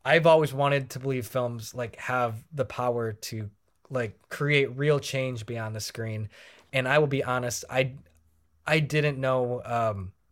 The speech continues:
if that was, like, truly possible at all. It, it's something, you know,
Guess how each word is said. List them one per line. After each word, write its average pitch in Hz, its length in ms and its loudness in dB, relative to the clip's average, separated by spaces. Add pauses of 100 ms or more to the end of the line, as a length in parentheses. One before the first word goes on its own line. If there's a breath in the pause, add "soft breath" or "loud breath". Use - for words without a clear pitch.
(300)
if 131 180 0
that 123 180 2
was, 120 220 -2
like, 117 160 -4
truly 120 340 -4
possible 98 600 -8
at 95 100 -10
all. 92 200 -8
It, 110 180 -10
it's 127 120 -8
something, 127 480 -2 (320 loud breath)
you 135 140 -4
know, 107 300 -2